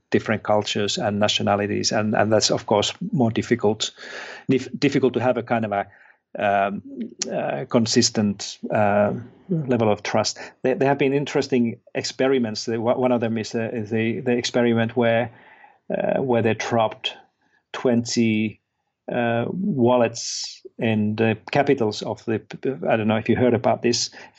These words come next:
Helsinki was, was one of them, our capital, and then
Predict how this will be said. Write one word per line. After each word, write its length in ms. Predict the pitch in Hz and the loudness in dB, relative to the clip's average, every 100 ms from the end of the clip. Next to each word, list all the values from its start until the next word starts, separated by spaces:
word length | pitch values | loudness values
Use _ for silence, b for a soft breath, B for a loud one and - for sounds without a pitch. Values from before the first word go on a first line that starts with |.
| - | -2
Helsinki 420 | 139 143 143 117 | 2 4 4 2
was, 220 | 113 - | -2 -4
was 460 | 127 123 135 113 120 | 0 0 2 -2 2
one 120 | 120 | 2
of 60 | 107 | 0
them, 140 | 107 | 0
our 160 | 107 104 | -2 0
capital, 560 | 123 120 117 117 104 | 0 0 0 -2 -4
and 180 | 107 107 | -2 -2
then 400 | 110 107 107 107 | 0 2 2 0